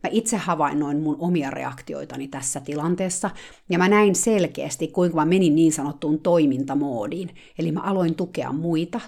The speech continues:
tukea tarvitsevia. Ihmiset oli nimittäin aika herkillä, useita itketti, ja toiset oli aika tolaltaan. Sitä oli mielenkiintoista havainnoida, sillä vaikka mä olin tästä mun omasta toimintamallista erittäin tietoinen jo aikaisemmin,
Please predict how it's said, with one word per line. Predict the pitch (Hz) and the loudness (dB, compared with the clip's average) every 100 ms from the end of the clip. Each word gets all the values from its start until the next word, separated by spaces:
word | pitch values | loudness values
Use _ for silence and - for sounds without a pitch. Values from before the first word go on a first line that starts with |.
| - | -10
tukea | - 135 185 240 | -8 -6 -6 -6
tarvitsevia. | 151 127 - - - 151 151 - - _ _ _ | -6 -8 -8 -8 -8 -8 -14 -16 -20 _ _ _
Ihmiset | 233 262 269 220 - | 4 6 6 2 -4
oli | 190 175 | -2 0
nimittäin | 185 175 180 151 | 2 0 -2 -2
aika | 151 147 | -2 -2
herkillä, | 151 165 135 135 - - - - | -2 -2 -2 -8 -14 -14 -14 -8
useita | 175 175 147 - | -6 -6 -8 -8
itketti, | 160 - - 208 247 240 - - | -10 -8 -10 -6 -6 -6 -10 -14
ja | 175 | -4
toiset | 214 190 180 | 0 0 -2
oli | - 160 | -6 -6
aika | 156 147 143 | -6 -8 -8
tolaltaan. | 139 135 139 180 - - 131 - _ _ _ _ | -6 -6 -6 -8 -10 -12 -14 -18 _ _ _ _
Sitä | - - | -4 2
oli | 240 | 4
mielenkiintoista | 254 240 156 143 135 139 - | 6 4 2 0 -4 -4 -6
havainnoida, | - 160 135 101 98 87 - - - | -4 -2 -2 -4 -8 -10 -14 -16 -14
sillä | - 185 | -6 0
vaikka | 208 220 190 | 0 0 0
mä | 175 | 0
olin | 175 156 | 2 0
tästä | 160 - - - - - | -2 -4 -8 -10 -14 -6
mun | 143 | -4
omasta | 143 151 135 - - | -2 -2 -4 -8 -8
toimintamallista | 127 131 131 127 123 135 - | -6 -6 -4 -6 -6 -8 -10
erittäin | - 135 123 113 - | -10 -10 -10 -10 -8
tietoinen | 180 139 139 170 196 214 160 | -4 -4 -4 -2 0 0 -2
jo | - | -6
aikaisemmin, | 139 170 190 185 214 233 254 | -4 -4 -4 -2 0 2 0